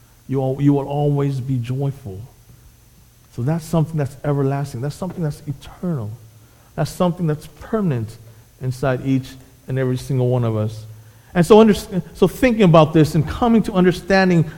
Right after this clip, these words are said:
the Apostle Paul's circumstance in which he was reading, or in which he was writing this, uh, this letter here, we see that the Apostle Paul was in jail. He was in jail awaiting him, his execution,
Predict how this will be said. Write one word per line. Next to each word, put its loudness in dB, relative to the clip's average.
the 2
Apostle -2
Paul's -2
circumstance -4
in 0
which 4
he 2
was 4
reading, 2
or -6
in 0
which 2
he -2
was 4
writing 2
this, -6
uh, -4
this -4
letter 0
here, -4
we 2
see 0
that 0
the 0
Apostle -4
Paul -4
was -2
in 2
jail. -6
He 6
was 8
in 6
jail 6
awaiting 6
him, 4
his -2
execution, -4